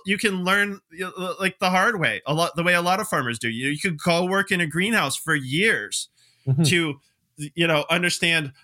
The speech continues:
Speaker 1: like, why you're reducing the humidity, what the levels of control are, and things like that. But what I really wanna see as a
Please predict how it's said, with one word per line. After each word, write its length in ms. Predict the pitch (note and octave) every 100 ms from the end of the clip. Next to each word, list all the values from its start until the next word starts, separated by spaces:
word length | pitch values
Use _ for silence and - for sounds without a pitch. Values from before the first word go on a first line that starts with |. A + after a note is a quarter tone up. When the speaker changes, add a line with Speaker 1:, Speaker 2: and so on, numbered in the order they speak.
| _
Speaker 1:
like, 160 | C#3 D3 -
why 260 | C#3+ E3
you're 200 | E3 D#3+
reducing 420 | D#3 D3 D#3+ D#3+ D3+
the 80 |
humidity, 500 | D3 D#3 D3+ D3 D3
what 280 | C#3 D3 D3+
the 60 | D#3+
levels 340 | D#3 D3 D3
of 80 | D3
control 480 | C#3+ C3+ - C#3+ D3
are, 220 | C3+ C3
and 140 | C#3+ C#3
things 240 | C#3+ C3+
like 160 | C3 B2+
that. 260 | C3 A#2+ - _ _ _
But 300 | C3 F#3 E3 -
what 240 | D3+ F3+ F3+
I 160 | A#3
really 260 | B3+ G#3 F3
wanna 220 | D3+ C#3
see 400 | - C#3 B2+ C3+ -
as 160 | D3+ C#3+
a 140 | C3+